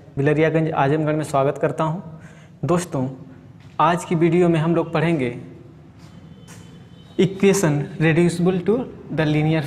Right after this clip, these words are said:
form। तो हम ये जानेंगे कि कोई इक्वेशन को हम लोग linear form में किस तरीके से reduce करते हैं।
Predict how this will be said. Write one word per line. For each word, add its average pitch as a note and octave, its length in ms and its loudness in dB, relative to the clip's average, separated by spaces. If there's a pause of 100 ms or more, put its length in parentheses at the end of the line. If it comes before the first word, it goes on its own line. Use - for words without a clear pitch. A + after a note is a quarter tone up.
form। B2 260 -4 (640)
तो E3+ 80 0
हम F3+ 140 2
ये G3 100 4
जानेंगे F#3+ 480 2 (520)
कि F3+ 100 0
कोई F#3 260 4
इक्वेशन F3+ 440 0
को C#3+ 200 0
हम D#3+ 280 -2
लोग - 760 -4
linear E3 560 2
form E3+ 140 2
में F3 120 0
किस E3+ 180 -6
तरीके E3 240 0
से F3 160 -4
reduce D3+ 360 0
करते D3 300 -4
हैं। C#3+ 140 -4